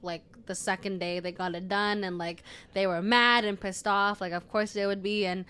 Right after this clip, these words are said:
asking for a refund. So that's basically mostly of my client story, like, bad client experiences, and that led to, like, a year of just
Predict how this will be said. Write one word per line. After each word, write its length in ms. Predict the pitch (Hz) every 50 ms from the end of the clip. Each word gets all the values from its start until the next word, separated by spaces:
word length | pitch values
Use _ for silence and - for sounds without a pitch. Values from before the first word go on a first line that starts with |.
| - - - - - -
asking 380 | - 196 202 214 - - 214 208
for 160 | 202 220 208 196
a 60 | 180
refund. 520 | 180 185 208 202 - 202 180 175 170 175
So 360 | 175 - 208 202 196 190 196 - - - - - - - -
that's 420 | - 254 330 330 - - - -
basically 580 | 220 226 214 226 240 240 - 269 - 262 247 240
mostly 460 | 214 214 202 214 214 - 226 226 226
of 100 | 208 190
my 460 | 190 185 175 170 175 180 185 196 196 185
client 340 | - 226 202 196 208 208 202
story, 260 | - - 226 220 202
like, 260 | 196 190 180 180 180
bad 260 | 185 180 185 190 196
client 460 | - - 220 208 202 208 208 202 170
experiences, 800 | 208 202 - - 233 226 233 233 233 233 - 262 240 254 247 - - - - -
and 520 | 196 196 196 202 202 202 196 202 202 196 160 190
that 180 | 214 226 233 226
led 220 | 247 226 226 214 -
to, 160 | - 247 233
like, 380 | 214 214 196 190 - - - - - - - - - - - -
a 140 | 196 214 220
year 640 | 220 208 196 185 202 214 208 208 208 202 196 190
of 280 | - 196 190 190 190 175
just 500 | - 208 196 196 196 - - - -